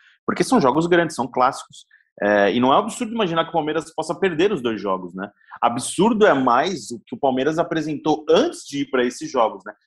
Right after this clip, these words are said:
Tanto que o Palmeiras fez um planejamento priorizando o Campeonato Brasileiro. Roda o elenco contra o Deportivo Táchira, roda o elenco contra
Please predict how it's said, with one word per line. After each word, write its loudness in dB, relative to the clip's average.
Tanto 2
que 0
o 2
Palmeiras 2
fez 2
um 0
planejamento -2
priorizando 4
o -4
Campeonato 0
Brasileiro. 0
Roda 4
o 6
elenco -4
contra -6
o -4
Deportivo 0
Táchira, 4
roda 4
o 4
elenco -4
contra -2